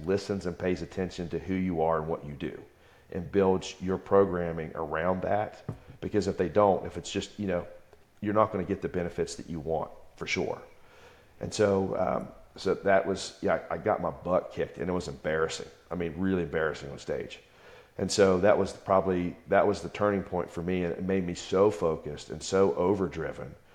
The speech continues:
Uh, that was in, that was in an October show. Then I turned around, I mean, like, just ferocious in intent. And so three months later, then went to, uh, the Universe and became pro in two different,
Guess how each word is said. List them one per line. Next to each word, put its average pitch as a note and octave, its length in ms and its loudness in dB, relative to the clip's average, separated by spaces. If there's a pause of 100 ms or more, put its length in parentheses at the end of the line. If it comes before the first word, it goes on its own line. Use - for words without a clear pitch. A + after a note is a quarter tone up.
(380)
Uh, D#2+ 220 2
that F#2+ 200 4
was F#2+ 220 2
in, F2+ 540 -2
that F#2+ 180 4
was F#2 160 0
in E2+ 140 -2
an D#2+ 160 -4
October F#2+ 480 2
show. E2 440 0
Then F2+ 120 -2
I - 20 -2
turned G2+ 280 -2
around, F2 580 -2 (760)
I F#2+ 60 -2
mean, F2+ 260 -2 (120)
like, F#2+ 200 0 (540)
just F#2 280 2 (440)
ferocious F#2+ 840 4
in F#2 100 -4
intent. E2 600 -6 (120)
And F2 260 -2
so F2+ 240 0
three G2 220 -2
months G2 240 0
later, G2 260 6
then F2 280 -2
went F2+ 220 -4
to, F2+ 460 -2
uh, F2 420 4 (100)
the F2+ 80 -4
Universe E2+ 560 -2
and D#2+ 80 -8
became E2+ 320 -6
pro F#2+ 280 2
in D#2+ 60 -4
two F2 160 -8
different, E2 340 -4